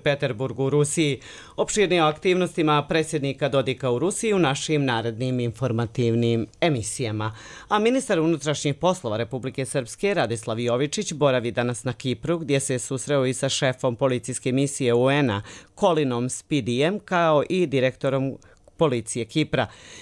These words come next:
Jovičić je na Kipru posjetio i pripadnike mupa Srpske koji se nalaze u mirovnoj misiji u ovoj zemlji, a kojima će večeras tokom svečanosti policijske misije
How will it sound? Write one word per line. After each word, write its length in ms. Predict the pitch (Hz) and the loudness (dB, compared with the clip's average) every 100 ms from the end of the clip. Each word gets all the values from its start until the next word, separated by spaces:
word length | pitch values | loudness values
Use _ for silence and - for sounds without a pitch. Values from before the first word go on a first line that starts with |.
| - - | -20 -2
Jovičić 480 | 240 262 254 233 - | 2 2 0 -2 0
je 80 | 196 | 2
na 100 | 185 | 2
Kipru 420 | 180 180 165 170 | 0 -2 -2 -2
posjetio 600 | 175 160 - 165 165 156 | 2 2 2 -2 2 2
i 180 | 147 147 | 4 0
pripadnike 680 | 151 139 151 135 135 143 135 | 0 0 2 2 0 2 2
mupa 320 | 147 151 143 | 4 4 0
Srpske 460 | - 175 - 143 | 0 -4 -4 -6
koji 180 | 135 165 | -2 -2
se 180 | 165 147 | 0 0
nalaze 360 | 120 202 190 208 | 0 0 2 2
u 40 | |
mirovnoj 440 | 202 196 156 131 | 2 2 2 2
misiji 460 | 107 135 185 - 214 | 0 0 -2 -2 2
u 40 | |
ovoj 220 | 165 139 117 | 2 2 2
zemlji, 380 | 143 175 208 | 0 0 0
a 120 | 185 185 | -2 -4
kojima 600 | - 156 156 151 147 147 | 0 2 4 2 2 0
će 200 | - 151 | 0 0
večeras 480 | 135 - 117 120 - | 0 0 0 -2 -2
tokom 360 | 123 - 131 | -4 -2 -2
svečanosti 680 | 131 - 131 151 156 165 208 | 0 0 0 0 -2 -2 -4
policijske 580 | 196 131 110 123 - 123 | -4 -4 -4 -6 -4 0
misije 420 | 160 185 185 139 | 0 0 2 2